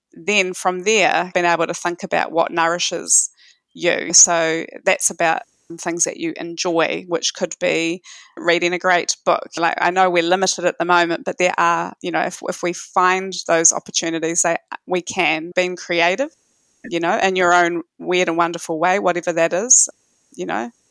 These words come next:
music, like, those are all great forms of being able to stimulate and kind of have a bit of novelty,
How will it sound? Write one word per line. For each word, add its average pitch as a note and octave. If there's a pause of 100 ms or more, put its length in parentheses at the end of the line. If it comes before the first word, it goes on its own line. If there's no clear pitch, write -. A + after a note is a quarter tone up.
(220)
music, G3+
like, F#3+
those F3
are F3
all F3
great -
forms F3
of E3 (260)
being F3
able E3
to F3
stimulate F3
and E3
kind E3+
of E3
have E3+
a E3+
bit E3
of E3
novelty, F3